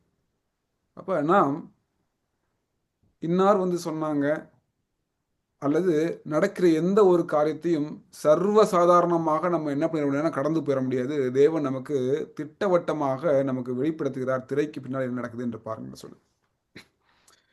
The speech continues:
நம்ம பார்க்க வேண்டியது அவசியமா என்றால், கண்டிப்பாக பார்க்க வேண்டியது அவசியமா இருக்கு. ஒரு உதாரணத்தை பார்ப்போங்களா? மத்தேயின்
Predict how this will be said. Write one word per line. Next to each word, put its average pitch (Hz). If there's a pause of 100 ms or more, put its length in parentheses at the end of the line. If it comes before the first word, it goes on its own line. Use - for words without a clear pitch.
(240)
நம்ம 170
பார்க்க 208
வேண்டியது 185
அவசியமா 175
என்றால், 170
கண்டிப்பாக 160
பார்க்க 143
வேண்டியது 131
அவசியமா 131
இருக்கு. 123
ஒரு 123
உதாரணத்தை 147
பார்ப்போங்களா? 135
மத்தேயின் 160